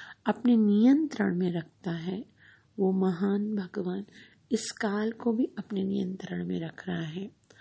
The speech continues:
और उसको कैसे करते हैं भगवान, किस तरह से काल को control करते हैं, वो हम आगे पढ़ेंगे। यहाँ पर मैत्रेय मुनि कहते हैं, "एवं कालोप्यनुमितः",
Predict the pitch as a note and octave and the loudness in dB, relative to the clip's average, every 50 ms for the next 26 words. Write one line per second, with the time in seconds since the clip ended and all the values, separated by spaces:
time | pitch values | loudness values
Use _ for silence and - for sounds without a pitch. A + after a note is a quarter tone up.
0 | - - - - _ _ _ - G3 G3 G3+ G3+ G#3 - - - - _ _ - | -20 -20 -20 -20 _ _ _ -2 0 0 0 -2 -4 -8 -16 -20 -20 _ _ -10
1 | G3+ - - B3+ A#3 - B3 A#3 A#3+ A#3 - C4+ C4 - C4+ B3 A#3+ - - - | -10 -2 0 0 4 6 6 6 6 4 2 0 0 2 0 0 0 -2 -2 0
2 | A#3+ A#3 A#3+ A#3 A3+ A3+ A3+ B3 A3 A3+ A3+ A#3 A#3 - - - - A#3+ A#3 - | 0 2 2 2 0 0 -2 0 0 0 0 -2 -4 -8 -8 -2 -2 -2 0 0
3 | - G#3 G#3 G#3 G3+ - A3+ A3 - G3+ F#3+ G3 G3 - G#3+ G3+ - G3+ G3 F#3+ | -2 -2 -2 -2 -2 -6 -10 -10 -8 -6 -6 -6 -4 -6 -6 -6 -4 -4 -4 -4
4 | - - G#3 G3+ - - G3 G3 - G#3 F#3 F#3+ F#3 F3+ F#3 F#3 A#3+ - _ - | -4 -6 -6 -6 -6 -8 -10 -6 -6 -6 -4 -4 -2 -2 -2 -4 -4 -6 _ -8
5 | F#3+ - - G#3+ G3+ - A#3 A3+ A#3 - C4+ A#3 G3 G#3 - - _ - - - | -8 -2 -2 -2 0 0 0 2 2 4 4 2 2 0 -4 -10 _ -20 -20 -18
6 | - - - - - - _ - A3 A3+ A3+ B3+ C#4+ C#4 - - D#4 D4+ D4+ - | -16 -16 -16 -16 -18 -16 _ 4 6 6 8 6 6 4 6 6 6 6 4 0
7 | _ _ - - - - - - _ G#3+ A3+ A#3 A#3 A#3 - D4 D#4+ E4+ D#4+ D#4 | _ _ -20 -20 -20 -20 -20 -2 _ 8 8 8 8 6 8 10 12 12 12 12
8 | D#4 C#4 C#4 C4 - A#3 G#3+ G#3+ - - B3 A#3+ B3+ C#4 - - - - - _ | 12 10 8 8 6 4 4 4 2 0 2 4 4 2 0 -6 -16 -20 -20 _
9 | _ - A#3 A#3 B3 B3+ C4 D#4+ E4+ F4+ F4 - G#3+ G3 F#3+ G3 G#3+ A3+ B3 D#4 | _ 12 12 12 12 12 12 10 10 8 6 4 2 2 2 4 6 8 8 8
10 | G#4 - - - - A#3+ A#3+ A#3 G#3+ A#3 A#3 A#3 G#3 F#3+ F3+ F3+ - F#3+ E3 D#3 | 6 4 0 0 4 6 8 8 8 8 6 6 6 4 2 0 -2 -4 -2 -2
11 | F3 - | -4 -4